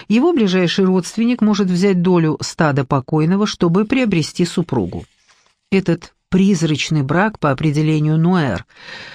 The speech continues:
дает родственнику право производить потомство от имени покойного, поскольку тот выплатил брачную компенсацию, создающую между ними преемственность.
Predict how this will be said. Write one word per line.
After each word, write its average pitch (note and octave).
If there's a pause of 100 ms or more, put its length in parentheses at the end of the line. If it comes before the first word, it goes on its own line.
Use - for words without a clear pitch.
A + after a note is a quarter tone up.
(160)
дает G#3
родственнику B3+
право G#3
производить G3+
потомство F3+
от F3
имени F#3+
покойного, D3
поскольку E3
тот -
выплатил F3+
брачную D#3
компенсацию, F3 (320)
создающую G3
между D#3
ними G3
преемственность. C3+